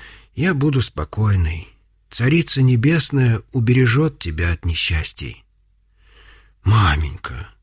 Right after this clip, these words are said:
да икона-то большая, в высоту, поди, аршин почти будет. Как я её с собой в дорогу-то возьму?»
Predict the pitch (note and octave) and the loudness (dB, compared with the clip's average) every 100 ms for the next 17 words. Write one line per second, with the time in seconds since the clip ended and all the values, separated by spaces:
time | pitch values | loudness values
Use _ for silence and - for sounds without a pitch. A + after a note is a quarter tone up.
0 | - G#2 G3 G3+ A3+ G#3 F#3 C#3 E3 G3 | -2 2 2 4 4 4 4 0 2 4
1 | - G3+ E3+ G2+ D#2+ - - F#2 C3+ F#3 | 2 2 2 0 -2 -6 -12 -4 0 2
2 | G#3 G#3 A3+ D#3+ F3+ F3 F3 C3 F#3 C#3 | 0 2 0 2 0 4 4 4 0 0
3 | - A3+ F3 B2 D3 D3+ - - C#3 G#2+ | 2 4 4 4 -2 -2 -2 -2 -2 -2
4 | G#2 - C2+ - - - - - - - | -4 -6 -12 -14 -20 -20 -20 -18 -18 -6
5 | A3+ A3+ G#3+ A3+ G#3+ F#3 - G#3+ G3 D#3+ | 0 2 4 6 6 6 4 4 6 4
6 | B2 G3+ A3 B2+ A2+ G#2+ A#2+ A#2+ F2 A#1+ | 4 6 6 4 0 -2 0 0 -2 -4